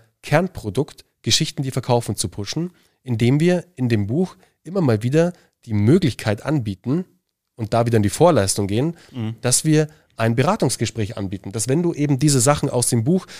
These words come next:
Speaker 1: die Worksheets hast du umgesetzt, also unsere Arbeitsblätter im Buch, und es hängt irgendwo, weil es ist ja immer so, wenn du dich mit neuen Dingen beschäftigst und wenn's wirklich an die Materie geht, ans
Speaker 2: Mhm.
Speaker 1: Eingemachte,
Speaker 2: Mhm.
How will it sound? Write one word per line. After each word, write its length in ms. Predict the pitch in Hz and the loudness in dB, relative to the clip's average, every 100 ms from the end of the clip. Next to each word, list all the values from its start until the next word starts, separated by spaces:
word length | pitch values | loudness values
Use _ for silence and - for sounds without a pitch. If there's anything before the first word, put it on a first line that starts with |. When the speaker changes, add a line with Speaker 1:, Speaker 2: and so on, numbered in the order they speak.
| - | -2
Speaker 1:
die 140 | 147 135 | 2 6
Worksheets 480 | 180 - 143 127 | 6 6 2 0
hast 160 | 123 - | -2 -2
du 40 | |
umgesetzt, 440 | 139 123 107 101 110 | -2 0 0 0 0
also 160 | 117 | 2
unsere 240 | 123 117 - | 2 0 2
Arbeitsblätter 560 | 156 139 - 120 113 | 2 2 2 -2 -2
im 100 | 117 | -2
Buch, 220 | 113 120 - - - - - _ | 0 0 -2 -16 -20 -20 -20 _
und 140 | 156 | 0
es 140 | 147 147 | 2 4
hängt 240 | 185 185 | 2 0
irgendwo, 420 | 110 101 87 90 127 | -4 -2 -4 -8 -2
weil 160 | 127 | 0
es 100 | 143 | 0
ist 120 | 156 151 | -2 -2
ja 80 | |
immer 180 | 151 156 | 2 2
so, 120 | 110 | 4
wenn 120 | 104 113 | 2 0
du 60 | |
dich 120 | 117 | 0
mit 160 | 123 117 | -4 0
neuen 220 | 131 156 | 2 2
Dingen 140 | 139 131 | 2 2
beschäftigst 480 | - 135 - 135 117 | 0 -2 -2 -4 0
und 60 | 113 | 2
wenn's 200 | 113 120 | 2 0
wirklich 360 | 156 147 - _ | 0 -2 -4 _
an 120 | - 123 | -2 2
die 100 | 110 | 2
Materie 540 | 101 - 135 117 101 | 0 -2 -2 0 -2
geht, 280 | 92 87 - | -4 -8 -4
ans 140 | 127 | -2
Speaker 2:
Mhm. 60 | 123 | 2
Speaker 1:
Eingemachte, 640 | 180 131 92 - 143 165 _ _ _ _ _ | 2 2 -2 -2 -2 -2 _ _ _ _ _
Speaker 2:
Mhm. 200 | 127 123 | -6 -6